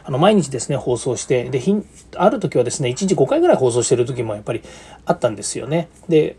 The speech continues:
ね、お伝えする内容もアイオーティー、エーアイ、デジタルトランスフォーメーションからアイティー化、デジタル化、えー、その他自分の個人的なことも含めてですね、もういろんな放送をさせていただきまして、本当に毎日毎日の放送がですね、えー、ま、こう、なんていうんですかね、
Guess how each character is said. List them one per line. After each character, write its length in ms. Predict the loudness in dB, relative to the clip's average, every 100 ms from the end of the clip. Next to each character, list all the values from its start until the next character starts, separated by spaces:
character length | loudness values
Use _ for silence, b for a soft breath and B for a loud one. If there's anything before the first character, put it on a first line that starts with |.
| -4
ね、 120 | 0
お 100 | 0
伝 180 | 4 4
え 20 |
す 100 | 4
る 120 | 2
内 180 | 4 4
容 100 | 6
も 120 | 6
ア 80 | 6
イ 80 | 6
オ 60 |
ー 20 | 6
テ 100 | 4
ィ 120 | 6
ー、 120 | 6
エ 40 | 6
ー 40 |
ア 40 |
イ、 180 | 4 0 -2
デ 100 | -2
ジ 80 | 4
タ 80 |
ル 100 | 4
ト 80 | 4
ラ 100 | 2
ン 40 | 2
ス 80 |
フ 80 | 2
ォ 40 | 4
ー 20 |
メ 120 | 4
ー 20 |
シ 100 | 4
ョ 80 | 0
ン 180 | -2 -6
か 140 | 0 2
ら 240 | 4 4
ア 60 | 2
イ 120 | 2
テ 100 | 0
ィ 60 |
ー 20 | 2
化、 100 | 4
デ 140 | 2
ジ 100 | 2
タ 100 | 4
ル 120 | 6
化、 240 | 6 6 4 B B B -6
え 280 | -2 0 0
ー、 20 |
そ 160 | 2
の 80 | 4
他 160 | 4 2
自 120 | 2
分 140 | 2
の 80 | 2
個 120 | 2
人 160 | 0 0
的 180 | 0 0
な 80 | 2
こ 100 | 0
と 80 |
も 100 | 0
含 220 | -2 2 2
め 80 |
て 80 | 2
で 80 | -2
す 160 | -2 -2
ね、 140 | -2
も 80 | -2
う 60 |
い 20 | -2
ろ 100 | -2
ん 40 |
な 80 | 0
放 180 | 0 2
送 100 | 2
を 40 |
さ 160 | 2 2
せ 120 | 2
て 120 | 2
い 40 | 2
た 120 | 0
だ 100 | 0
き 100 | 0
ま 140 | 0
し 120 | -2
て、 320 | 0 4 4 2
本 180 | -2
当 80 | 0
に 220 | 0 0 B B B 4
毎 120 | 6
日 220 | 6 4
毎 160 | 4 4
日 220 | 2 -2
の 100 | -4
放 180 | 0 2
送 180 | 4
が 100 | 2
で 60 | 2
す 140 | -2
ね、 260 | -2 -2 -4
え 600 | -6 -6 -6 -6 -8 -10
ー、 360 | -12 -18 -18 -18 -10
ま、 140 | -10 -10 -20 -12 -2
こ 260 | 2 4
う、 40 | 2
な 100 | -2
ん 80 |
て 60 | -4
い 20 |
う 20 |
ん 40 | -8
で 20 |
す 80 | -6
か 80 | -6
ね、 180 | -6